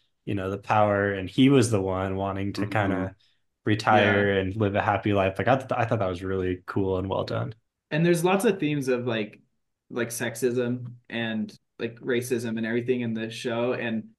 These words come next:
Speaker 3: I think it, like, causes an interesting discussion of, like, like, him being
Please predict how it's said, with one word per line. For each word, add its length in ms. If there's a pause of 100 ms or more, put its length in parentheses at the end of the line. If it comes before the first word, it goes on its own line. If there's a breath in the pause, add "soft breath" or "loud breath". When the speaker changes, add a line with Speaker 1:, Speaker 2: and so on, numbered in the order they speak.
(160)
Speaker 3:
I 100
think 220
it, 340
like, 280
causes 420
an 100
interesting 760 (180)
discussion 600
of, 180
like, 420 (180)
like, 200
him 260
being 600